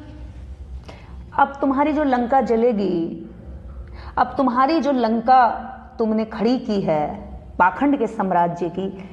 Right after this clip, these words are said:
अब इस साम्राज्य को ध्वस्त होने से कैसे बचाओगे? क्या तुमने एक बार भी सोचा कि गुंडे करने के साथ साथ तुम एक बाबा के छोटे भाई भी हो, जो बाबा बहुत बड़ी सज्जन बातें करता है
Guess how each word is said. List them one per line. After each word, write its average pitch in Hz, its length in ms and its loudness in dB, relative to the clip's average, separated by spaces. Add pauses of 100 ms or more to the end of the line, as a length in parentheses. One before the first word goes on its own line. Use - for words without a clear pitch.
(260)
अब 269 120 6
इस 285 160 -4
साम्राज्य 233 480 2
को 269 140 0
ध्वस्त 254 340 0
होने 240 180 0
से 233 140 -4
कैसे 185 240 0
बचाओगे? 156 540 -4 (2500)
क्या 269 140 4
तुमने 277 260 2
एक 240 100 2
बार 262 160 4
भी 277 80 2
सोचा 269 460 0 (440)
कि 247 80 4
गुंडे 226 340 4
करने 226 300 0
के 220 120 0
साथ 190 220 0
साथ 185 260 -2 (2000)
तुम 262 120 4
एक 240 140 2
बाबा 202 260 6
के 254 120 0
छोटे 226 280 0
भाई 202 240 0
भी 226 120 0
हो, 254 180 -6 (380)
जो 240 160 6
बाबा 214 320 4
बहुत 269 600 4
बड़ी 247 240 2
सज्जन 226 380 0
बातें 214 260 2
करता 196 280 -2
है 185 360 -8